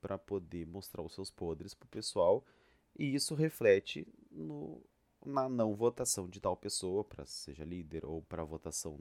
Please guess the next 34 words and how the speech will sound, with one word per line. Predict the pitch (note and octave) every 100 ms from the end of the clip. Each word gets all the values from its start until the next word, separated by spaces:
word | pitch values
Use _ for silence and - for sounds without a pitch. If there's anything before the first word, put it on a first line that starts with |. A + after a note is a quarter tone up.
| D2
da | D#2
pessoa | - D2+ - D#2+
pro, | - C#2 D2 _ _ _ _
dentro | - - - -
de |
um | E2
paredão. | E2 F2 F2+ F#2 F2+ - - - - - _ _ _
Então, | F2 F2+ - G#2 G2+ G#2 G#2 G2+ G2 F2+ D#2+ _ _ _ _ _ _ _ _ _ _ _ _ _ _ _ _ _ _ _ -
é | A#2+ C3
um | D3+
ponto | D3+ C3 C3+ C3 C3 A#2+
negativo | A2 G#2+ G#2 - G2+ A2 B2+ E3+ _ _ _ -
pro | A2+ A#2+
Nego | A#2+ G2+
Di | F#2+
isso | G2+ -
aí, | E2+ A#2+ - _ _ _ _ _ _ _ _ _ -
pelo | G#2+ A2 A2+ -
que | - B2
o |
Brasil | A#2 A#2 G2+ G2 C3 C#3 B2+
já | A#2 A2+ A2+
acha | A#2 C3
dele. | G#2 F#2 E2+ - _ _ _ _
Ou | A#2+ D3+ F3+
quando | - F3+ C4+
foi | - D3
revelado | C#3 A#2+ A#2 G2+ G2 F2+ E2+ E2+
que | -
ele | F#2+ F#2
entrou | E2+ F#2
no | F2+
Big | F2 F2+
Brother, | D#2+ E2 F2 G#2